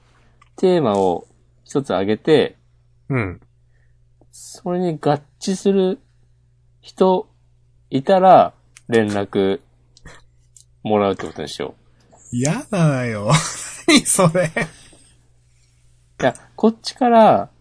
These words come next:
Speaker 1: なんか、明日さんと話をしたい人募集って言って、
Speaker 2: うん。
Speaker 1: で、じゃあ何の話をしたいのか、もう一緒に送ってくださいとか言うと、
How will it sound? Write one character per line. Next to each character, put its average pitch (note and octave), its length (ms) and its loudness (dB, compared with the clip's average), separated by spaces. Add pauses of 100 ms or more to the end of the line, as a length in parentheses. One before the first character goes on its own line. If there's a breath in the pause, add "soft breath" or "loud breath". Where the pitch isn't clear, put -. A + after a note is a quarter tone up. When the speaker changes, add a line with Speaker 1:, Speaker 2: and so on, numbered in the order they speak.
(720)
Speaker 1:
な A#2 100 -6
ん G#2 60 -8
か、 - 360 -6
明 - 60 -20
日 - 160 -12
さ A#2 140 -4
ん A2 120 -8
と G#2+ 280 -2 (300)
話 A2+ 340 -10
を G2 80 -4
し - 120 -14
た G#2+ 100 -6
い F#2 60 -10
人 - 140 -10
募 G2 140 -8
集 G2+ 240 -6
っ F#2 40 -10
て - 160 -10
言 F#2+ 80 -4
っ - 20 -18
て、 C3+ 400 0 (760)
Speaker 2:
う F2+ 80 -12
ん。 D#2+ 220 -12 (680)
Speaker 1:
で、 F#2+ 400 -2
じ C3+ 120 -10
ゃ A#2+ 40 -4
あ F#2 40 -6
何 A2 260 0
の G2 80 -4
話 F#2 340 -6
を F#2+ 100 -4
し - 80 -18
た G#2 140 -8
い F#2 40 -6
の F2 120 -8
か、 D#2+ 300 -4 (1160)
も A#2 240 0
う - 60 -8
一 A2 100 -8
緒 - 220 -8
に G2 140 -2
送 - 180 -8
っ - 40 -20
て A2+ 100 -10
く G#2+ 60 -2
だ G2+ 100 -2
さ G2+ 80 -4
い F#2+ 60 -6
と G2+ 100 -8
か F2 60 -4
言 G2 180 -2
う F#2 60 -6
と、 G#2 380 0